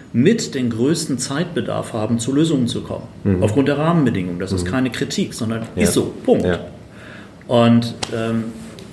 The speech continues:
Speaker 1: wir können die Fachbereiche nicht ewig lange warten lassen, bis eine Betriebsvereinbarung oder sonst irgendwas realisiert ist, sondern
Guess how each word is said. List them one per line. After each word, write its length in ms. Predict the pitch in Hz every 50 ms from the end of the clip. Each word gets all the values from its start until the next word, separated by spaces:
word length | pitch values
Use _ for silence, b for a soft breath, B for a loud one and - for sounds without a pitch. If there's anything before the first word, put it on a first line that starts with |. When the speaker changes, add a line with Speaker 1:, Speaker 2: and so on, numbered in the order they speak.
| - -
Speaker 1:
wir 100 | 120 113
können 180 | - 147 147 151
die 60 | 147
Fachbereiche 560 | 147 151 - - 135 113 120 131 - - 139
nicht 220 | 127 131 120 113
ewig 260 | 117 131 131 127 107 139
lange 240 | 131 127 123 107
warten 340 | - 127 170 - - 101 92
lassen, 340 | 92 - - - - 143 180 B B B B B B B B B B B -
bis 180 | 123 120 120 -
eine 180 | 127 123 120
Betriebsvereinbarung 920 | 113 117 117 - - - - - - - 120 120 127 127 120 127 123 120 117
oder 120 | 113 107 104
sonst 260 | 110 135 - - -
irgendwas 480 | 104 98 101 104 101 98 101 98 - -
realisiert 600 | 98 98 92 92 98 95 92 - 92 90 92 -
ist, 180 | 117 120 - -
sondern 520 | 113 104 104 107 107 110 113 113 113